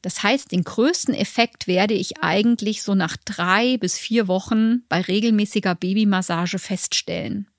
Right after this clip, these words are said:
Das ist aber etwas, was sich ganz, ganz, ganz bestimmt lohnt und was ich euch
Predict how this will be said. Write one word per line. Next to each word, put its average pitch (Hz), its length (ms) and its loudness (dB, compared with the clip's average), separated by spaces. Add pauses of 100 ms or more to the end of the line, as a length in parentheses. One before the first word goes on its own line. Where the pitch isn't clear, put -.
(800)
Das - 180 -4
ist 349 200 0
aber 196 240 2
etwas, 185 360 -2
was 208 180 -2
sich 262 260 -2 (240)
ganz, 311 480 2
ganz, 269 420 2
ganz 240 320 2
bestimmt 202 480 2
lohnt 214 560 2 (100)
und 208 180 2
was 220 140 2
ich 226 180 -6
euch - 240 0